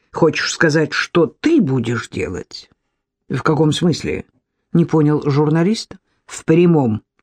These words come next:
Завтра ты позвонишь следователю Пояркову, с которым паришься в бане, и скажешь, что абсолютно случайно заметил, что туфли на фотографии явно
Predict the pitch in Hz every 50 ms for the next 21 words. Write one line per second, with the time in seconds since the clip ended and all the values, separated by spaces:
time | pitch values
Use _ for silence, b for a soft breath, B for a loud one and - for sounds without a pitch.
0 | _ _ _ _ _ _ B B B B B B B B B B B 139 139 143
1 | 170 160 156 - 156 156 147 160 143 151 151 147 151 156 156 156 147 143 - -
2 | - 160 156 156 143 147 139 143 - - 143 135 135 123 143 139 139 156 160 -
3 | - - 104 85 98 - - - _ _ b b b b - - 151 - 139 131
4 | 127 120 - 131 120 113 120 113 - - - 131 120 120 127 123 123 123 143 147
5 | - - - 196 196 170 139 120 113 - - - 151 139 135 B B B B B
6 | B B B B 160 160 - - - - - 190 185 185 185 190 180 - 175 170
7 | 160 - - - 170 160 151 - - 180 170 160 151 156 156 143 147 165 165 185
8 | 220 233 - - 135 104 87 82 - _ _ b b b b - - 170 170 -
9 | - 214 226 - - 165 160 156 151 - - - 151 143 165 160 151 - 156 156
10 | 156 156 165 170 160 160 160 156 151